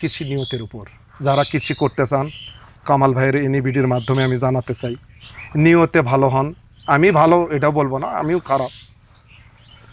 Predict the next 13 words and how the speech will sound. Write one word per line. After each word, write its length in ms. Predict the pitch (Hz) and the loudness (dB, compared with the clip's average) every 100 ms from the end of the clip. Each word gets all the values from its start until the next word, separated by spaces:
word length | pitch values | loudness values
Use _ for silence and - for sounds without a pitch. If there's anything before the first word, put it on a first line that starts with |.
| - - - | -20 -20 -12
ভালো 340 | - 120 175 196 | -2 4 6 6
নিয়ত 340 | 170 180 170 | 6 4 4
যদি 200 | 160 165 | 2 2
থাকে, 240 | 170 160 170 | 2 2 2
আল্লাহকে 420 | 147 147 151 170 | 2 2 0 0
সন্তুষ্ট 420 | - 139 156 - | -4 -2 -2 -2
করতে 280 | 147 143 - | -4 -2 0
পারেন, 280 | 135 139 147 | 0 -2 -2
আপনি 540 | 131 - 135 135 131 | -6 -4 -4 -4 -4
যে 140 | 123 | 0
উদ্দেশ্যে 440 | 143 131 113 151 151 | 0 0 -2 -2 -4
করতেছেন 480 | - 143 135 143 135 | -4 -4 -4 -2 -4
উদ্দেশ্য। 380 | 123 139 135 | -2 -4 -4